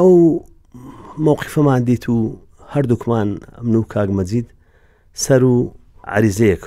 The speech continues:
هەر لەوێن دەرەوە ڕەقەمان دەرهینا و ئیستیقالەمان نووسی. وتمان: «ئێمە واز لە کارەکەمان دەینین لەبەرەوەی ئیهانە کراین و کەس لەسەرمان بە جواب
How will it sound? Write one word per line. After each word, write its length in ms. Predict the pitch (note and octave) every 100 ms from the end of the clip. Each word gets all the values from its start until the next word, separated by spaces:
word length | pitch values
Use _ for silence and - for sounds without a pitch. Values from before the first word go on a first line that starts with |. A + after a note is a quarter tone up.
| -
هەر 120 | - G#2
لەوێن 200 | A2 F#2+
دەرەوە 180 | F#2 F2+
ڕەقەمان 320 | F#2 G#2+ G#2+ F2
دەرهینا 340 | G2 F#2 G2 G2+ F#2
و 20 | - _ _ _ _ _ _ B2 G#2+ C3+
ئیستیقالەمان 600 | - - B2+ B2 G#2 D#2+
نووسی. 280 | D#2 - - - _ _ _ _
وتمان: 340 | - A2+ G#2+ G#2
«ئێمە 200 | G#2 G2+ G2+ - _ _ _ A#2+
واز 160 | B2+ G#2
لە 100 | G#2+ G2 F#2+ - _ _ _ - A#2 B2 -
کارەکەمان 500 | G#2+ G#2 F#2+ A2 G#2 G2+
دەینین 240 | A2 G#2+
لەبەرەوەی 400 | F#2+ G#2+ G#2+ A2 F2
ئیهانە 340 | G#2+ F2+ G2 C3
کراین 300 | - C#3 C3
و 100 | C3+ C3 A#2+ - -
کەس 140 | C3+ A#2
لەسەرمان 380 | A#2 - B2 A#2 G#2+
بە 60 | G#2+
جواب 180 | A#2